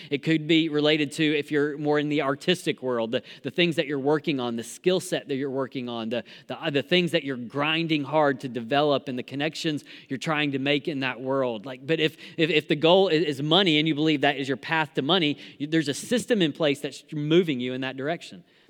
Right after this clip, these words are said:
If you take sex, okay, if your goal, let's just say, is, is, is marriage, right? And, and you really long to get married, there's a system in place that's moving you to try to set yourself up for that. You're, you're probably putting yourself in place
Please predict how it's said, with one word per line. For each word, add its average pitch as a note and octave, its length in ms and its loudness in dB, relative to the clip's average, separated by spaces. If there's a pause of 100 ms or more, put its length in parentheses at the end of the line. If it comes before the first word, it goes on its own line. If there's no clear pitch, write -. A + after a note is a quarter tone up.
(500)
If D3+ 260 0
you D#3 100 0
take F3 380 4
sex, - 460 0
okay, D#3+ 300 2 (260)
if D3 120 -2
your D#3 80 2
goal, E3+ 340 6
let's E3+ 200 2
just - 180 0
say, D3 220 4
is, D3 160 2 (200)
is, C#3+ 140 0
is C#3 180 -6
marriage, C#3 640 2
right? C#3 240 0
And, C3+ 160 -2 (200)
and D3+ 120 -2
you D3 80 -2
really F3 320 4
long D#3+ 420 4
to E3 100 -4
get C#3+ 140 0
married, E3 280 2
there's C#3+ 160 0
a C#3 60 0
system F3+ 520 2
in D#3 200 0
place D3+ 460 2 (220)
that's D3 220 0
moving F3 580 4
you A#2 300 0 (180)
to D#3+ 80 -4
try E3+ 220 4
to D3 100 -2
set F#3 340 0
yourself E3 480 2
up F3 200 0
for B2+ 180 -4
that. G2+ 240 -8
You're, C#3+ 120 -2
you're D3 140 -2
probably D#3+ 200 4
putting E3 260 0
yourself D#3 320 0
in D3 140 0
place E3+ 320 4